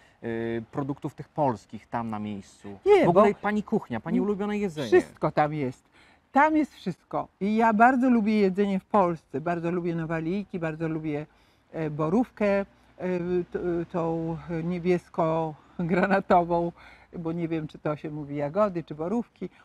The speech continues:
Speaker 2: ale w każdym razie w Polsce ona, e, w Australii ona jest na przykład bardzo droga,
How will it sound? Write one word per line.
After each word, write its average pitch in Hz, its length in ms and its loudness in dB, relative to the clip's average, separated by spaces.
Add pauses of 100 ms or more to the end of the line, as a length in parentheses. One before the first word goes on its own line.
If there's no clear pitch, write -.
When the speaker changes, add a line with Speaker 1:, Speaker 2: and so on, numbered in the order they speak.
(360)
Speaker 2:
ale 185 200 0
w - 40 -12
każdym 233 220 2
razie 220 100 -2
w - 20 -20
Polsce 226 360 0
ona, 208 220 -4
e, 196 240 2
w 180 180 -10
Australii 214 500 -2
ona 202 160 -2
jest 180 120 -4
na 190 100 -2
przykład 175 260 -6
bardzo 175 360 2
droga, 165 640 2